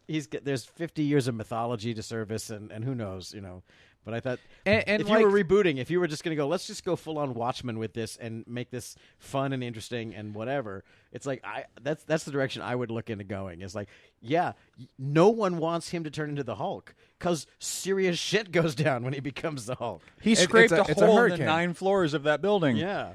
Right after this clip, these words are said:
Speaker 2: It's
Speaker 3: Just
Speaker 2: a hurricane,
Speaker 3: because he got
Speaker 2: and it
Speaker 3: mad.
Speaker 2: could come for us, or it could go for them, or it
Speaker 1: Yeah.
Speaker 2: could do both.
Speaker 1: So we get, we might survive it, but, you know,
Speaker 2: Yeah.
Speaker 1: you never know. You're rolling the dice every
Speaker 2: So,
Speaker 1: time he goes.
Speaker 2: Yeah, so you only roll the dice when you know you're going to die,
Speaker 1: Yeah.
Speaker 2: and c-, because that's the only time it's worth it to take chan-, the
Speaker 1: Yeah.
Speaker 2: chance.
Speaker 3: I haven't seen the movie, so this is a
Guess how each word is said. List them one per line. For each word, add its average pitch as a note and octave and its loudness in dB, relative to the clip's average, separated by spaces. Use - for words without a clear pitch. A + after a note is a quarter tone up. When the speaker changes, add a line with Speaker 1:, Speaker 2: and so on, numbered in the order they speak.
Speaker 2:
It's D3+ 2
Speaker 3:
Just A3 10
Speaker 2:
a G3 4
hurricane, A3+ 12
Speaker 3:
because C#4 12
he C4 8
got A#3+ 12
Speaker 2:
and A#3+ 8
it - 8
Speaker 3:
mad. A3+ 8
Speaker 2:
could D3 4
come D#3+ 2
for C#3+ 4
us, G#3+ 6
or G3+ 4
it G3 -2
could G#3 -4
go G#3+ 6
for A3 2
them, F3 4
or C3+ 2
it C3 2
Speaker 1:
Yeah. - -8
Speaker 2:
could D3 -2
do D3+ 0
both. A#2 -2
Speaker 1:
So A2 -14
we A#2 -10
get, A#2 -12
we A#2+ -6
might C#3 -2
survive C3 -2
it, E3+ -2
but, D3+ -4
you C#3 -10
know, B2 -6
Speaker 2:
Yeah. B2 -2
Speaker 1:
you C#3+ 0
never E3 0
know. E3+ 2
You're B2 0
rolling E3 2
the D#3+ 2
dice C#3 2
every C#3 0
Speaker 2:
So, E3+ 8
Speaker 1:
time D3 8
he D3+ 2
goes. C3 0
Speaker 2:
Yeah, C#3 2
so D3 -2
you D3 6
only F#3 2
roll D#3+ 6
the C3+ -2
dice B2+ 0
when B2+ -6
you A#2 -10
know C3+ 2
you're D3 8
going G#2 0
to F#2+ -8
die, F#2+ -4
Speaker 1:
Yeah. A#2+ -8
Speaker 2:
and A2 -4
c-, A#2+ -6
because A#2 -4
that's B2 -6
the C3 -4
only C3 -4
time D3 -2
it's - -6
worth C#3 0
it C3+ -4
to B2+ -12
take B2 -4
chan-, - -10
the A2+ -14
Speaker 1:
Yeah. A#2+ -8
Speaker 2:
chance. F2 -12
Speaker 3:
I D3 2
haven't G3 4
seen G3+ 2
the C3+ 2
movie, A#2 2
so A2+ 0
this A#2 -4
is G#2+ -6
a G#2+ -4